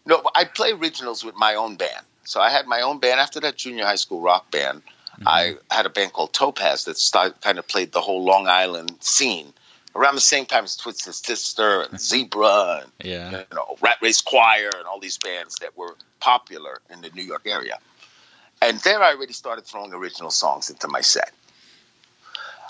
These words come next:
Speaker 1: And then from there, it just kept going. And then the Plasmatics was really my first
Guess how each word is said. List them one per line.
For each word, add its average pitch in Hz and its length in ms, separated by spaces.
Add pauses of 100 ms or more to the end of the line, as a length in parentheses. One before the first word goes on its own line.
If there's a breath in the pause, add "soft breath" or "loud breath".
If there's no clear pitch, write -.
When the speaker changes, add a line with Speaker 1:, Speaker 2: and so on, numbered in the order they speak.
(140 loud breath)
Speaker 1:
And 104 180
then 113 100
from 120 260
there, 151 340 (140)
it 80 180
just - 400
kept - 220
going. 143 360
And 113 100
then 107 120
the 104 80
Plasmatics 110 800
was - 200 (300)
really 123 260
my 90 140
first - 420